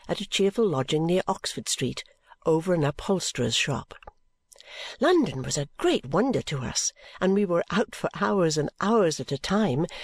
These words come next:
seeing the sights, which appeared to be less capable of exhaustion than we were.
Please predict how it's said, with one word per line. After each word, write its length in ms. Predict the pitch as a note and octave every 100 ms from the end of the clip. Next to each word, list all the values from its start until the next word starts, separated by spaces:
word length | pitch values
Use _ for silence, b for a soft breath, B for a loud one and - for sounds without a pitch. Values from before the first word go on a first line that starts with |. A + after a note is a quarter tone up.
| B
seeing 380 | - - G#3+ A3+
the 100 | G#3+
sights, 640 | G3 F3 C3 - - - - B B
which 160 | B -
appeared 320 | - F#3+ F3+
to 40 | C#3+
be 120 | D3
less 240 | F3 F#3
capable 420 | - G3 E3+ D#3
of 100 | C#3+
exhaustion 680 | C3+ - - G3+ - - C3
than 140 | D3 D3
we 160 | G#3+
were. 340 | B3+ B2+ B2